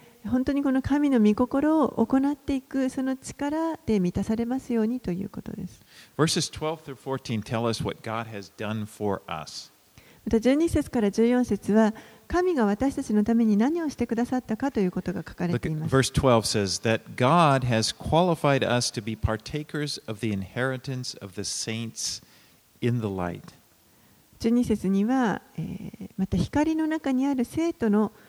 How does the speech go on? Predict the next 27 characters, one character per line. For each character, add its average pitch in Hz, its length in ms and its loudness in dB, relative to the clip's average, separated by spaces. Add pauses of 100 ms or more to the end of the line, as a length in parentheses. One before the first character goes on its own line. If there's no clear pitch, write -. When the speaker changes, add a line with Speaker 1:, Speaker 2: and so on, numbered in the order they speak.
(260)
Speaker 1:
相 262 280 2
続 302 240 -4
分 262 180 0
に 214 100 4
預 202 220 0
か 254 120 2
る 214 100 4
資 - 140 -4
格 285 420 0
を - 120 0 (360)
私 208 300 4
た 185 120 -2
ち - 120 -6
に 240 340 2
与 220 280 0
え 254 60 0
て 269 120 -2
く 262 120 -4
だ 262 120 2
さ 277 140 -2
っ 269 60 -6 (100)
た - 180 -4 (100)
父 - 200 -14
な 156 120 -4
る 175 100 -8
神 240 280 -4
と - 220 -6